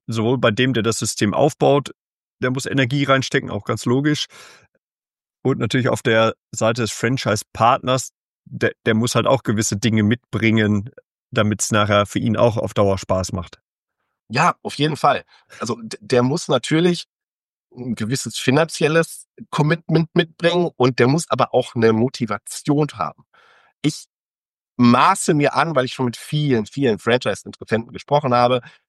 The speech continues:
Speaker 2: so innerhalb von zehn bis fünfzehn Minuten zu erkennen in einem Telefonat, ob Menschen passen oder nicht, weil ich sehr schnell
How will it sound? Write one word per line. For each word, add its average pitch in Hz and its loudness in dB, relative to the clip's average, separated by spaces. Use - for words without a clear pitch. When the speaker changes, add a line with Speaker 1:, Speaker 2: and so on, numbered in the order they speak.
Speaker 2:
so 113 -2
innerhalb 131 4
von 117 0
zehn 156 0
bis 131 -4
fünfzehn 147 -2
Minuten 127 2
zu - -6
erkennen 143 -2
in 127 0
einem 123 0
Telefonat, 117 0
ob 151 0
Menschen 127 0
passen 180 -4
oder 131 2
nicht, - -2
weil 127 -2
ich 147 -8
sehr 139 -2
schnell 139 0